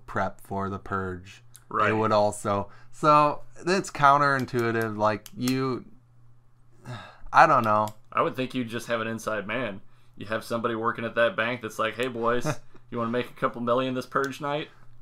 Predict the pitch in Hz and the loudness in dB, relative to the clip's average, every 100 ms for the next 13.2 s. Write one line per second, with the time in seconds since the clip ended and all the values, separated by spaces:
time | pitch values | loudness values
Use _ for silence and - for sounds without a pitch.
0 | - 117 120 - 135 127 120 110 110 110 | -6 -4 -4 -4 2 4 4 0 0 -2
1 | 107 107 101 107 107 107 104 95 90 95 | 0 0 -2 -4 -6 -8 -6 -6 -8 -10
2 | 95 - - 90 87 80 85 - - 104 | -12 -12 -12 -12 -12 -14 -14 -14 -8 -4
3 | 110 110 110 107 107 107 - 120 113 101 | 0 6 8 6 4 -4 -4 -2 -2 -2
4 | 104 104 101 95 98 101 101 - - - | -2 0 0 2 2 2 -6 -12 -20 -4
5 | 170 156 160 151 160 131 131 139 131 131 | -2 2 2 2 0 0 -4 -6 -6 -6
6 | 120 113 110 123 110 92 101 98 - - | -6 -4 -6 -2 -4 0 -2 -2 -8 -8
7 | 104 95 95 95 98 92 98 92 - - | -4 -2 -4 -4 -2 -2 -2 -6 -12 -10
8 | 98 92 98 - - - - 107 104 113 | -8 -8 -12 -16 -18 -18 -8 -2 0 0
9 | - - 104 107 104 131 127 120 120 117 | -6 -4 -2 0 -2 -4 -6 -6 -4 -2
10 | 139 - - - - - 104 113 113 113 | -2 -4 -14 -16 -16 -10 -8 -6 -6 -4
11 | 123 120 120 113 139 151 139 139 135 127 | -2 -4 -6 -8 -6 -4 -2 0 -2 -2
12 | 113 117 117 110 - - 110 117 117 107 | -2 0 0 -4 -6 -4 2 2 2 -6
13 | 107 | -10